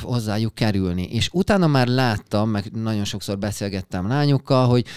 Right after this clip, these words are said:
figyelj, megtetszik jobban, ez a vékony szálkás, kockahas, vagy inkább a nagy tömeg, a, a, legyen ilyen mackósabb,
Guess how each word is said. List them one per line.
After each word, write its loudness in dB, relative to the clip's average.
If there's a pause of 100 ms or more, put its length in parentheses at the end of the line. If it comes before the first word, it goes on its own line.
(100)
figyelj, -4
megtetszik -4
jobban, -2
ez -8
a -10
vékony -4
szálkás, -4
kockahas, -2
vagy -8
inkább -6
a -2
nagy -2
tömeg, -2
a, -6 (360)
a, -10 (140)
legyen -6 (640)
ilyen -8
mackósabb, -6